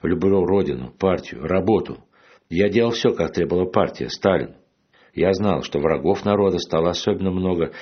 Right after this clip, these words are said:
с тысяча девятьсот тридцать четвертого тридцать пятого годов, когда убили Кирова. Я сам всюду выступал, требуя их смерти. Но при чем тут я? Я всегда шел с партией. Почему меня били, требовали признания?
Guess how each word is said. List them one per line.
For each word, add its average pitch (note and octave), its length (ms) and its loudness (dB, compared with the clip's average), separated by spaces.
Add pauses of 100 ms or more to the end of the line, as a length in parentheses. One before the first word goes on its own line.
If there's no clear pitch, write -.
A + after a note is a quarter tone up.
(240)
с - 100 -10
тысяча F#2+ 260 0
девятьсот F#2+ 220 0
тридцать F#2 220 -2
четвертого F#2+ 380 0
тридцать E2+ 280 -6
пятого F2+ 320 0
годов, F2+ 400 0
когда C#2+ 240 -2
убили E2+ 340 0
Кирова. B1+ 520 -6 (520)
Я F2 180 0
сам A2 240 2
всюду D2+ 360 -2
выступал, C#2+ 580 -6
требуя D#2+ 640 -2 (340)
их D2+ 180 -6
смерти. - 560 -8 (1120)
Но D2+ 180 -4
при D2 120 -4
чем C#2+ 220 -4
тут - 180 -8
я? C#2 400 -8 (640)
Я C#2+ 200 -4
всегда C#2+ 320 -4
шел G#2+ 180 -2
с - 80 -6
партией. C#2 560 -4 (120)
Почему E2+ 340 -2
меня G2+ 300 -2
били, F2 360 -4
требовали F2+ 400 -2
признания? E2 760 -4